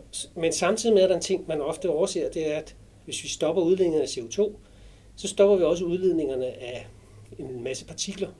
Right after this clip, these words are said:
aerosoler. Og, og det er faktisk en af de, øh, problematiske ting omkring det der med at gå i netto nul, som man taler om. Det er jo, at hvis vi er effektive med at slippe C O to ud, ja, så, så er vi også effektive med at,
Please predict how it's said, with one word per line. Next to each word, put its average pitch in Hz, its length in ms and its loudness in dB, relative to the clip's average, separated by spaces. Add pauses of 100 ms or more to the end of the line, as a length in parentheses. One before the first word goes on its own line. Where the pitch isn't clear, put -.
(100)
aerosoler. 143 580 -6 (760)
Og, 143 320 -4
og 147 140 -8
det 196 60 2
er 202 40 4
faktisk 202 300 -2
en 208 100 4
af 202 60 4
de, 160 320 -4
øh, 123 180 0 (1400)
problematiske 170 640 4
ting 196 300 2
omkring 170 480 -6
det 170 120 -6
der 170 140 0
med 143 120 0
at 160 260 -4 (580)
gå 143 180 -2
i 135 180 -10 (200)
netto 143 320 -4
nul, 139 260 2
som 147 140 -6
man 127 140 -6
taler 113 300 -14
om. 107 80 -16 (540)
Det 165 200 0
er 127 40 -2
jo, 165 140 2
at 139 140 -2 (240)
hvis 185 280 -2
vi 196 160 0
er 139 80 2
effektive 139 360 -8
med 131 120 -4
at 127 60 -6
slippe 127 240 -10
C - 140 -10
O 117 40 -12
to - 160 -10
ud, 120 200 -8 (720)
ja, 139 80 -4
så, 160 160 -4
så - 260 -2
er 185 40 4
vi 185 120 2
også 165 220 2
effektive 160 480 -6
med 143 120 0
at, 143 240 -2